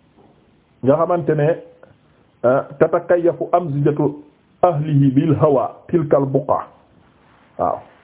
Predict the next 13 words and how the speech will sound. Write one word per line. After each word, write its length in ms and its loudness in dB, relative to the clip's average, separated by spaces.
Nga 120 2
xamante 360 0
ne 80 2
dañuy 260 4
miin 300 4
air 200 4
boobu. 320 0
Te 100 6
tamit 260 0
day 160 4
développer 520 2
seeni 240 2
anticorps. 640 0